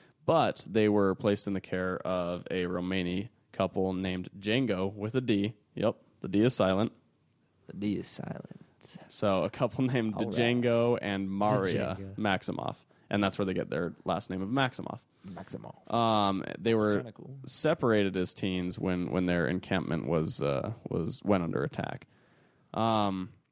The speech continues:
Speaker 1: later on in their life, they were recruited into Magneto's Brotherhood of Evil Mutants. And they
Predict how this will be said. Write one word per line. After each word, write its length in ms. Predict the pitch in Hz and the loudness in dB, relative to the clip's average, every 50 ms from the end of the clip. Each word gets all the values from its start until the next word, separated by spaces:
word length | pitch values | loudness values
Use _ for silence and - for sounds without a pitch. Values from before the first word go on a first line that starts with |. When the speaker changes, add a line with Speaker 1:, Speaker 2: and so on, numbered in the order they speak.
| _ - - _ _ - | _ -18 -18 _ _ -2
Speaker 1:
later 340 | 120 131 135 143 147 139 | 0 2 2 4 4 4
on 140 | 139 131 127 | 4 4 4
in 80 | 123 120 | 4 4
their 120 | 117 117 | 4 4
life, 360 | 110 98 95 95 101 104 - | 4 4 4 4 4 2 2
they 100 | - 110 | 0 0
were 100 | 98 95 | 2 2
recruited 520 | 95 95 92 - - 101 92 95 92 95 - | 2 0 -2 -2 -2 -2 0 2 0 0 -2
into 500 | - - 92 92 92 - - 92 92 92 | -2 -4 -4 -4 -4 -4 -2 -2 0 0
Magneto's 640 | 92 92 90 90 95 95 95 92 87 90 90 90 - | 0 0 0 -2 -2 -2 -2 0 0 0 0 0 -2
Brotherhood 440 | - 95 95 92 92 101 98 80 - | 0 0 0 2 2 0 0 0 0
of 260 | 78 80 - - - | -2 -4 -6 -8 -6
Evil 240 | - 78 78 - - | -6 -4 -4 -4 -4
Mutants. 520 | 80 101 104 87 - - 90 - - - - _ _ _ _ _ _ _ - | 0 2 2 2 2 0 -6 -6 -8 -14 -18 _ _ _ _ _ _ _ -8
And 540 | - - 98 95 90 90 90 92 92 95 - - - - - - | -2 0 2 2 2 2 2 0 -2 -2 -4 -8 -12 -14 -14 -10
they 600 | 92 90 101 98 95 92 92 92 90 90 85 | -2 0 2 4 4 4 4 4 2 2 0